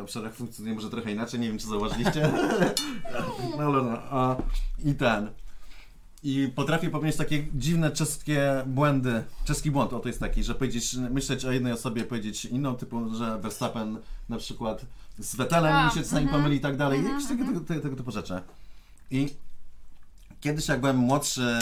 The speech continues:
Speaker 1: i głupszy trochę, wiem, że to dziwne, bo teraz ponoć im jesteś młodszy, to jesteś mądrzejszy, i świat się znowu zmienił, to, e, bardzo byłem taki właśnie, że ba-, bardzo siebie cisnąłem za takie, za jakieś błędy, a miałem zawsze te tendencje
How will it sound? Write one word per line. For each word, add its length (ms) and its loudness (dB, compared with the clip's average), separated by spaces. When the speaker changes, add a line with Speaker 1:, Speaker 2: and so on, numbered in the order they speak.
Speaker 1:
i 480 -2
głupszy 260 -4
trochę, 320 -4
wiem, 260 -6
że 100 -6
to 100 -6
dziwne, 260 -2
bo 120 -6
teraz 240 -6
ponoć 340 -6
im 240 -6
jesteś 260 -6
młodszy, 220 -8
to 60 -10
jesteś 180 -10
mądrzejszy, 480 -6
i 40 -14
świat 180 -6
się 100 -8
znowu 200 -6
zmienił, 280 -4
to, 520 6
e, 440 2
bardzo 320 4
byłem 200 2
taki 240 -2
właśnie, 240 -2
że 140 2
ba-, 200 0
bardzo 280 2
siebie 240 -2
cisnąłem 400 0
za 100 2
takie, 400 0
za 80 0
jakieś 200 0
błędy, 480 2
a 60 2
miałem 220 4
zawsze 220 -2
te 120 -2
tendencje 580 0